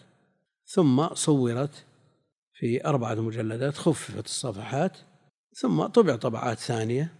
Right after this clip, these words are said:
منها، آه، ما أشرف عليه الدكتور عبد الله التركي،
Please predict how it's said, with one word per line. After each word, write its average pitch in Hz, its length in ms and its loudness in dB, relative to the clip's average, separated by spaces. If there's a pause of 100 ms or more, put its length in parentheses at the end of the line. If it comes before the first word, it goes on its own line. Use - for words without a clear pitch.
(500)
منها، 131 460 0 (760)
آه، 151 300 -4
ما 135 440 -2
أشرف 120 340 -2
عليه 139 420 -2
الدكتور - 480 -6
عبد 120 180 -6
الله 113 160 -2
التركي، 131 540 -6